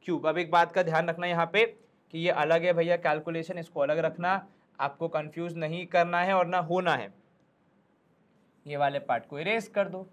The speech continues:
चलिए, बहुत बढ़िया। और अगर आपको यहाँ पे एक और पार्टीशन करना है, तो ये लीजिए, यूं कर लीजिए, ठीक है, all good to go। चलिए, ठीक है, क्लियर है, बिल्कुल सर। चलो, बहुत बढ़िया।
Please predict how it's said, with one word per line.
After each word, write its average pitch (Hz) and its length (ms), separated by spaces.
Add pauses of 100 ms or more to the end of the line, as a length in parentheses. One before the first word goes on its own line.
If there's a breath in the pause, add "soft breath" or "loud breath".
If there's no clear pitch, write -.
(160)
चलिए, 139 260
बहुत 135 280
बढ़िया। 143 340 (480 soft breath)
और 147 220
अगर 165 180
आपको 160 260
यहाँ 165 260
पे 165 100
एक 156 140
और 165 140
पार्टीशन 165 420
करना 143 220
है, 117 60
तो 120 100
ये 151 160
लीजिए, 160 280
यूं 143 140
कर 147 160
लीजिए, 143 340 (1300)
ठीक 156 120
है, 160 80
all 160 200
good 160 240
to 170 80
go। 165 160 (460)
चलिए, 139 320 (460)
ठीक 185 180
है, 196 100
क्लियर 190 280
है, 196 120
बिल्कुल 180 360
सर। 185 140
चलो, 180 260
बहुत 170 260
बढ़िया। 185 320